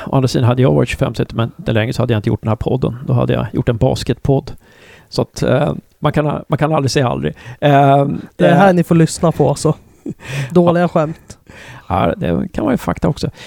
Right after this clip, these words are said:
Speaker 1: Eh, tio procent fakta, nittio procent skämt. Men, eh, ja, men det var ju många spelare att lyfta fram. Sen så må-, alltså, för, du har ju sagt det, försvarsspelet, eh, genom hela linjen är helt grymt.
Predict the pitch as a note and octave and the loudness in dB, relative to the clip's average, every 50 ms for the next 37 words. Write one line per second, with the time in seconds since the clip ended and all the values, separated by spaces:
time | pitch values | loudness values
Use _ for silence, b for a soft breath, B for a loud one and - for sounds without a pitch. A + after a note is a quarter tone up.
0 | B B B - D3 D#3 D#3 D#3 D#3+ D#3+ - - E3+ F3+ - D3 - C#3+ B2+ - | B B B 2 2 4 4 4 2 0 0 0 0 2 0 0 -2 -2 -2 -2
1 | - - - - - - - C3 B2+ - - - - - B2+ - - C3+ - - | -4 -4 -2 -4 -4 -2 -2 -4 -4 -4 -6 -8 -4 -2 -2 -4 -4 -6 -6 -6
2 | - - - B B B B B B B _ - _ _ _ _ _ - C#3+ E3+ | -6 -8 -12 B B B B B B B _ -20 _ _ _ _ _ -2 0 2
3 | F3+ F3+ F3+ F3+ F3+ F3 E3+ - _ _ _ _ - F#2 A2+ A#2+ B2+ B2+ - C3 | 2 0 0 0 -2 -2 -2 -6 _ _ _ _ -6 -2 -2 -2 -2 -2 -2 -4
4 | C#3 C#3 D#3+ E3+ E3+ F3+ F#3+ G3 G3+ F#3+ D#3+ D3+ C#3 - - D3 C3 A2 G#2+ G#2+ | -2 0 0 0 2 2 2 4 4 4 4 2 0 0 2 2 2 2 2 0
5 | G#2+ G#2 G#2 - - A2 - - G2 - - - E3 E3 - - D#3 D3+ C#3+ - | 0 -2 -2 -2 -2 -2 -2 -2 -4 -4 -4 -2 -2 0 0 0 0 0 -2 0
6 | - D3+ D3 - - B B B - - C3 - C#3+ C3+ B2+ B2+ - - A#2+ - | -2 -4 -2 -2 -6 B B B -4 -4 -2 0 0 0 -2 -2 -8 -12 -12 -12
7 | - - C3+ C3+ - D#3 - C#3 C#3 C3+ C3 B2+ - C3+ B2+ - - - A2+ - | -6 -6 -4 -4 -4 0 2 4 4 4 4 2 2 0 -2 -2 -2 -4 -4 -2
8 | - B2+ - - C3 C3 B2 - - B2+ B2+ B2 B2 A#2 - _ _ - G#2 G#2 | -2 -2 0 2 2 2 2 0 0 2 2 2 2 0 -2 _ _ -2 -2 0
9 | G#2+ B2 B2 B2+ A#2 A2+ A2 A2+ G#2+ A2+ A2+ G#2+ G#2+ G#2+ G#2+ A2 A2 G#2+ A2+ A2+ | 0 0 0 0 0 0 -2 0 0 0 2 2 0 0 2 0 0 0 0 -2
10 | G#2 G2 G#2 G2 - G#2+ B2 A#2+ G2+ A2 A#2+ A2+ A#2 A#2+ A#2+ A#2+ A#2+ A#2 A2 - | -2 -2 -2 -2 0 0 2 0 0 -2 -2 0 2 4 4 4 2 0 -4 -8
11 | _ - B | _ -14 B